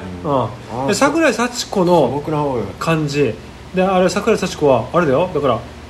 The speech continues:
Speaker 2: その、お父さんのこう、お父さんが画家だから、
Speaker 1: うん。
Speaker 2: ヌード撮ったんだけど、
Speaker 1: あー、はい。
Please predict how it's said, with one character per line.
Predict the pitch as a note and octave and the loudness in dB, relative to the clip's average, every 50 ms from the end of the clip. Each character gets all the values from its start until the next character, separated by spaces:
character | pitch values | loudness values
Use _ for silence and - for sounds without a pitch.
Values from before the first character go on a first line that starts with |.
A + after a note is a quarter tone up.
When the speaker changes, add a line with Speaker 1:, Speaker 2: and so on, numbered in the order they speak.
| - - | -8 -4
Speaker 2:
そ | F#3+ | -2
の、 | F#3 F3+ F3+ F#3 - | -2 -2 -2 -2 -4
お | G#3 G3 | -4 0
父 | - C#4 C4+ | 2 2 2
さ | - - F#3 | 2 2 2
ん | E3 D#3 | 2 2
の | D3+ - | 0 0
こ | - C#3+ C#3 C3+ C3+ D3 - - | 2 2 2 2 2 0 0 0
う、 | - - - - - - - - - - - - - - - - - | -2 -2 -2 -6 -14 -16 -18 -18 -18 -18 -18 -18 -18 -18 -14 -10 -6
お | F#3+ | -4
父 | B3 A3+ | -4 -2
さ | G#3 F#3+ | -2 -2
ん | D3 B2+ | -2 -2
が | D3 D#3+ | -2 0
画 | E3 | 2
家 | F#3 | 2
だ | D#3 B2+ | 2 2
か | A#2 A2 | 0 -2
ら、 | C3 C#3 A#2 G2+ G2 - - F#2+ F2 - - - - - - - - - - G#3+ | -2 -2 -2 -2 -4 -8 -10 -12 -12 -12 -14 -16 -16 -18 -16 -16 -16 -14 -6 0
Speaker 1:
う | F3 | 2
ん。 | |
Speaker 2:
ヌ | G3 | 4
ー | A3+ G#3+ | 4 4
ド | F3+ D3 | 4 0
撮 | - | 0
っ | - - - - - | -4 -10 -16 -14 -8
た | - A#2 B2 A#2+ | -2 0 2 4
ん | A#2 | 4
だ | A#2 | 4
け | C3+ D#3+ | 4 6
ど、 | F3+ E3+ | 6 6
Speaker 1:
あ | C3 | 6
ー、 | |
は | A#2 | 4
い。 | G2+ | 2